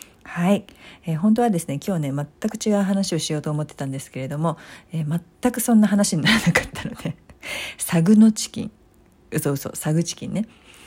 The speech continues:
サグチキンの話でね、こんなに盛り上がってしまいましたので、えー、今日ね、話そうと思っていたことは、明日の、えー、シロナのしゃべり場でお伝えしたいと思います。ですので、皆様ぜひね、明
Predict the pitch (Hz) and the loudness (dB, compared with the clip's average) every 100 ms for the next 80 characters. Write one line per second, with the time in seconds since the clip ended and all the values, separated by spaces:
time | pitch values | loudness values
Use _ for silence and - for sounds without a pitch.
0 | - - 175 175 175 - 135 196 214 190 | -20 -8 -4 -4 -4 -8 -4 0 2 2
1 | 180 175 151 151 156 165 156 156 151 156 | -2 -2 -4 -4 -4 -2 -2 -2 0 0
2 | 156 156 - 139 151 160 160 147 135 160 | -2 -6 -8 -6 -4 -4 -6 -10 -8 -4
3 | 170 - - - 147 147 143 139 208 180 | -4 -6 -20 -10 -6 -4 -4 0 2 2
4 | 151 156 165 156 165 214 202 - - 147 | 2 -2 -2 -2 0 2 2 0 -4 0
5 | 185 185 170 143 - - - 143 170 - | 0 -2 -4 -4 -6 -12 -8 -2 -2 -4
6 | - - 156 160 - - 254 254 202 202 | -14 -8 -6 -6 -8 -2 2 2 2 2
7 | 277 - - - 151 147 - 151 135 117 | 2 2 -10 -8 -6 -4 -2 -4 -4 -6
8 | - 143 147 151 160 226 - _ - 147 | -8 -8 -6 -4 0 0 0 _ -10 -8
9 | - 151 - 143 139 131 135 135 131 123 | -6 -8 -6 -6 -6 -6 -6 -6 -6 -10
10 | 123 139 185 202 175 - - - - - | -8 -4 -2 0 -2 -2 -16 -20 -20 -20
11 | _ 226 247 262 202 135 - 180 175 139 | _ 0 2 4 2 2 0 0 0 -2
12 | 127 175 165 185 226 | -2 -4 -2 -2 -2